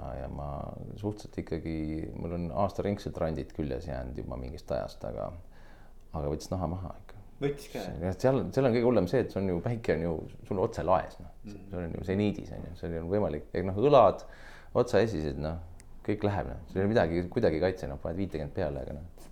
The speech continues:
Speaker 1: ikka läheb.
Speaker 2: <laughs> Aga okei, see selleks, et, äh, mul on õudselt hea meel, et sa võtsid selle aja minuga,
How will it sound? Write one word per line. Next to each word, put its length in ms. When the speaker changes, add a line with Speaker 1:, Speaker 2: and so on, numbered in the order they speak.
Speaker 1:
ikka 280
läheb. 320
Speaker 2:
<laughs> 520
Aga 140
okei, 280
see 140
selleks, 400
et, 240
äh, 300
mul 260
on 80
õudselt 240
hea 120
meel, 200
et 120
sa 80
võtsid 280
selle 200
aja 260
minuga, 460